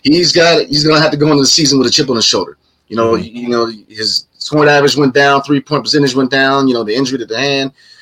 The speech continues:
Speaker 1: So he's gotta prove to people that he's that guy. You know, he's gotta play to his contract. You know, with K P, you know, it's never been a talent issue. It's, it's always health, you know, going back to the Knick days, you know, it's, it's always health with him.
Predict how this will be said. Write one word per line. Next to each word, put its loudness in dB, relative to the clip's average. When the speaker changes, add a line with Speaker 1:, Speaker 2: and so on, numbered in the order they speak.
Speaker 1:
So 2
he's 2
gotta 2
prove -2
to -4
people -4
that 2
he's -2
that 2
guy. 2
You -4
know, 2
he's 0
gotta 2
play -2
to -2
his -4
contract. -4
You -4
know, 4
with 2
K 2
P, 0
you -4
know, 4
it's 0
never 4
been 2
a 0
talent 2
issue. -2
It's, -2
it's 2
always 4
health, -2
you -4
know, 0
going 2
back 4
to -2
the 2
Knick 2
days, -4
you 0
know, 0
it's, 0
it's 0
always 2
health -2
with -8
him. -10